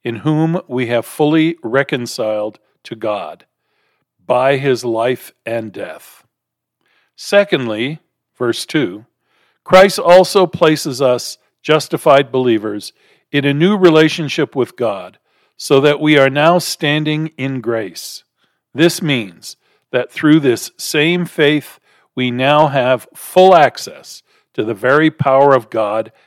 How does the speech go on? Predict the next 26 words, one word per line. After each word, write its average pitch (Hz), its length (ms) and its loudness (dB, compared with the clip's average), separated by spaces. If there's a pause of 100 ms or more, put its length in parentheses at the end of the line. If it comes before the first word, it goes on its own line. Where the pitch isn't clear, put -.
(160)
manifested 120 840 -2
in - 240 -16
Christ's 131 580 -2
earthly 113 420 -8
life." 104 560 -14 (520)
First 127 300 0
Corinthians 120 540 -6
fifteen 143 540 -6
ten, 98 400 -14 (380)
Second 135 480 -2
Corinthians 104 640 -12
twelve 104 400 -10
nine. 90 420 -20 (640)
This, 147 380 0
in 151 180 -4
turn, 104 460 -8 (340)
gives 139 240 0
us 160 200 -2
hope 110 380 -2 (360)
of 110 120 -10
experiencing 147 960 -4
the 110 100 -8
glorious 165 720 2
character 139 560 -2
of 117 240 -14
Christ, 95 560 -12